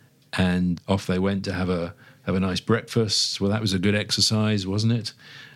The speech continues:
Uh, we did a good job there." And they go home. And the moment, that particular moment of crisis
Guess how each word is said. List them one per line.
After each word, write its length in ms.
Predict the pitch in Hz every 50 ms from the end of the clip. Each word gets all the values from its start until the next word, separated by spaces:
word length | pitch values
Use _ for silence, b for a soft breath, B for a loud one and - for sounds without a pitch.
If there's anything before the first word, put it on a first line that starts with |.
| B B
Uh, 260 | - 92 92 95 92 92
we 80 | 95 95
did 140 | 95 98 90
a 40 | 92
good 180 | 87 104 92
job 300 | 85 - 101 95 95 90
there." 460 | 90 101 98 98 104 107 110 110 107 b b b b b b b b b _ _ _ -
And 140 | 104 101 92
they 120 | 95 92
go 160 | 90 92 90
home. 420 | 92 90 85 80 - - 104 113 - - -
And 680 | - 95 92 90 87 87 90 87 87 87 87 85 85 90 - - _ _ _ _ _ _ -
the 160 | 104 95 101
moment, 600 | 98 98 101 117 127 123 104 95 92 95 104 107
that 300 | 104 117 127 123 - -
particular 680 | - 104 - - - 131 127 - 95 85 80 82 107 117
moment 420 | - 98 95 90 87 87 80 - -
of 140 | - - -
crisis 680 | - - 87 85 87 - - - - - - - -